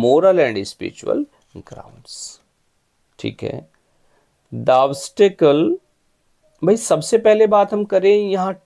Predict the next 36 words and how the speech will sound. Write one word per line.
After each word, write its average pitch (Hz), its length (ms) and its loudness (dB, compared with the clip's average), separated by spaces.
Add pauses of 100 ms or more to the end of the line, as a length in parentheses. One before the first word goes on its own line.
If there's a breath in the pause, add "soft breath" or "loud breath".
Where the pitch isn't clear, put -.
to 180 200 2
which, 185 280 -2
to 175 440 -4
which 302 220 2
का 151 200 2
यूज़ 98 400 -2
ओवर, 90 320 -12 (560)
सुपरफ्लुअस - 760 -8
है, - 160 -20 (260)
to 156 100 4
which 170 180 2
की 170 140 2
ज़रूरत 123 380 4
ही 165 100 4
नहीं 131 240 -2
है। 139 160 0
The 107 100 2
obstacles 147 1040 -2 (380 soft breath)
whi-, 143 380 -2
अ, 139 360 4
which 151 520 0
गांधी 123 420 -2
जी 220 160 -6
had 135 200 0 (120)
to 104 80 -8
surmount, - 760 -12 (760 soft breath)
तो 135 120 0
to 185 460 -4
का 196 80 4
यूज़ 180 400 0
आपको 120 300 0
सुपरफ्लुअस - 800 -12
लग - 160 -14
रहा - 220 -20
है, - 140 -20
तो - 140 -8